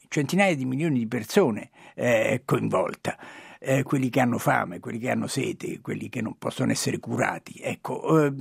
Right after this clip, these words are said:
questo sinodo, eh, fa emergere intorno al, eh, fondamento della parola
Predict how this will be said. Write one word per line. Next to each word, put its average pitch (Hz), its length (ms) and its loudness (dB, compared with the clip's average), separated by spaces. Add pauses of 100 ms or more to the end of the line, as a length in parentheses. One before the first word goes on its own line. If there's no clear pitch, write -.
(280)
questo 220 280 0
sinodo, 113 500 0 (400)
eh, 143 360 6 (120)
fa 170 380 0
emergere 139 840 0
intorno 180 680 2
al, 135 340 0 (640)
eh, - 60 -16
fondamento 180 560 4
della 139 220 4
parola - 440 -4